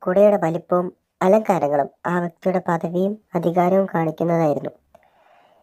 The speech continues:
പണ്ട് ഈജിപ്തിലെ രാജാക്കന്മാരായ ഫറവന്മാർക്ക് മാത്രമേ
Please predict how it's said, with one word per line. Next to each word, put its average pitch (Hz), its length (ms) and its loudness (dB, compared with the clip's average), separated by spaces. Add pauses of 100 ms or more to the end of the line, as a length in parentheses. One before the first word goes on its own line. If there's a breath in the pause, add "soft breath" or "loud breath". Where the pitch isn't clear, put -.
(260 soft breath)
പണ്ട് 233 260 2 (200)
ഈജിപ്തിലെ 202 640 2
രാജാക്കന്മാരായ 175 960 -2 (260)
ഫറവന്മാർക്ക് 202 800 2
മാത്രമേ 165 360 -4